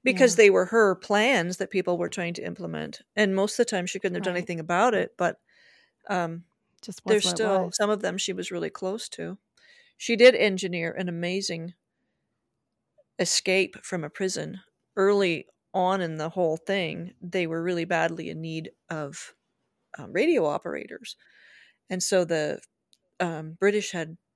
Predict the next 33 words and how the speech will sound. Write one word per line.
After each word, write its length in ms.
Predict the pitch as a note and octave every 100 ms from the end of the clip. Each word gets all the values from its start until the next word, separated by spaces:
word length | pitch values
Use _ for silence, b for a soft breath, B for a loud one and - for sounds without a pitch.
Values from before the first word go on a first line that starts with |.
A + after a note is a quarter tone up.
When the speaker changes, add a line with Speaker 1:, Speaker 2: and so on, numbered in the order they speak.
| -
Speaker 1:
brought 260 | E3+ D#3+
in 160 | E3+ G3
about 220 | F3 D3+
a 40 | D3+
dozen 400 | D#3 E3 G3 F3+
of 140 | D#3
them, 320 | D#3 D3+ D3+ -
and 280 | F3 D3+ D3+
s-, 180 | - -
there 180 | E3+ E3+
was, 260 | E3 D3+ E3+
somebody 440 | - G3+ F3+ D#3+ D#3+
betrayed 520 | D#3+ - E3 E3+ E3+
them, 260 | D3 D#3+ - b b b -
and 120 | G3+
they 100 | - -
all 260 | F3 D#3+
got 200 | E3 -
arrested. 600 | D3 D#3+ F3 - F2+ - -
Well, 120 | - F#3
she 200 | - F#3
never 380 | F3 F3 F#3 F3
re-, 160 | F3 E3
she 180 | - G3
couldn't 200 | G#3 F3
rest 280 | E3 E3+ -
until 200 | E3+ D#3+
she 140 | - F#3
got 200 | D#3+ -
them 100 | D#3+
out 120 | D#3
of 80 | D#3+
prison, 460 | - F3+ E3 F3+